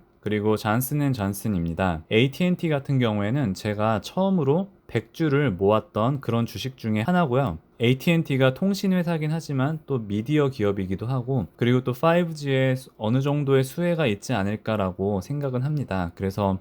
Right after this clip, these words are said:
앞으로도 배당이 지금처럼 튼튼하다면 계속해서 모아가고 싶고요. 그리고 스타벅스는 제가 전에 영상들에서도 말씀을 드렸지만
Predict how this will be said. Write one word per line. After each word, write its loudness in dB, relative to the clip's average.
앞으로도 2
배당이 0
지금처럼 -2
튼튼하다면 -2
계속해서 0
모아가고 2
싶고요. -6
그리고 2
스타벅스는 -2
제가 0
전에 0
영상들에서도 0
말씀을 0
드렸지만 -2